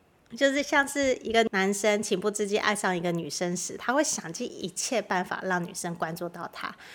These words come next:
也许会去健身，然后呢，变得，变六块肌，也许也会努力读书，考个好成绩，或者是让自己变得更帅气。以前的古-，远古时期的男生是介意打-，打架夺取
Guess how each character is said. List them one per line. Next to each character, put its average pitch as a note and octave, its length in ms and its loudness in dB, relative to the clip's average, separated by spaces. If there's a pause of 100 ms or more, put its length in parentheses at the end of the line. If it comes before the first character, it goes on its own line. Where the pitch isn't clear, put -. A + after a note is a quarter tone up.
(260)
也 F#3+ 120 2
许 G3 160 -2
会 G3+ 160 2
去 G3+ 200 -4
健 F3+ 340 0
身， F3 400 0
然 E3 160 0
后 F#3+ 160 2
呢， F3+ 180 2
变 F3+ 260 2
得， E3+ 140 0 (240)
变 A3 400 4
六 A3+ 180 6
块 G3 320 4
肌， F#3 320 -2
也 F3+ 140 4
许 G3 160 -2
也 F3 140 2
会 A3 240 2
努 F3 240 0
力 A3+ 160 0
读 F3 260 -2
书， G3 260 0
考 F3 220 -4
个 E3+ 220 -2
好 E3+ 180 -8
成 E3+ 300 -6
绩， F3+ 320 0
或 G3 160 2
者 E3+ 40 0
是 E3+ 140 -4
让 G3 180 2
自 G3 140 -4
己 D#3+ 140 -6
变 G3 200 2
得 E3 60 -4
更 F3 240 0
帅 E3+ 300 -2
气。 - 340 -6 (680)
以 B3 180 2
前 C4 280 0
的 D4 400 4 (240)
古-， A3+ 260 2
远 B3+ 200 6
古 A3 160 2
时 F#3+ 180 -2
期 F3 200 0
的 F3 140 4
男 E3+ 280 0
生 F#3+ 160 0
是 G3 180 -4
介 G3 240 2
意 F3 160 0
打-， E3 300 -4 (240)
打 D#3+ 180 -4
架 G3+ 220 0
夺 D#3+ 320 -4
取 - 340 -8